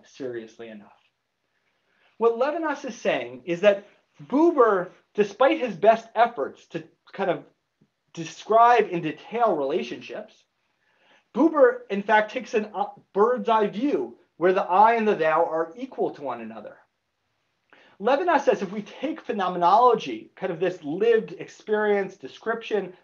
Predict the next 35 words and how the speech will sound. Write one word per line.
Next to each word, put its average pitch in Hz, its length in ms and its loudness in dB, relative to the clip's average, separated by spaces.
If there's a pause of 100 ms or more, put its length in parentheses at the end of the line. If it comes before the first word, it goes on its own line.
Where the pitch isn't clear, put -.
seriously, 202 840 -8 (340)
we 214 120 -4
realize 254 380 0
that 208 160 0
when 190 120 0
we're 202 100 -2
describing 240 560 -2
a 214 40 -2
relationship, 202 600 -2
we 202 100 -6
can 214 180 -8
only 262 280 -2
describe 208 520 -2
it 208 160 -6
from 190 140 -4
the 196 60 -6
perspective 180 500 -6
of 156 120 -12
the - 80 -14
I, 139 500 -2 (880)
looking 170 460 -2
out, 143 280 0
relation, 143 560 -4
re-, 143 280 -6
having 170 280 0
a 147 60 -4
relationship 143 560 -6
with 123 140 -12
the 120 100 -12
thou. 113 380 -14 (640)
And 220 140 0
when 240 100 0
we 240 100 -6
do 254 280 -4
that, 123 460 -4